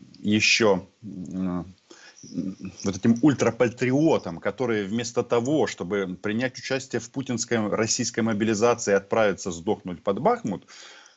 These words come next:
почему-то уехали в Таиланд. Так вот, хочется им сказать следующее. Вот эта категория российских граждан, она, кстати, не очень такая и большая, что нацисты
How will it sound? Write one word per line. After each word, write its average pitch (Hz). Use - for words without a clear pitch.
почему-то 165
уехали 147
в 135
Таиланд. 107
Так -
вот, 185
хочется 180
им 151
сказать 147
следующее. 87
Вот 82
эта 117
категория 117
российских 113
граждан, 101
она, 165
кстати, -
не 127
очень 170
такая 151
и 135
большая, 104
что 104
нацисты 160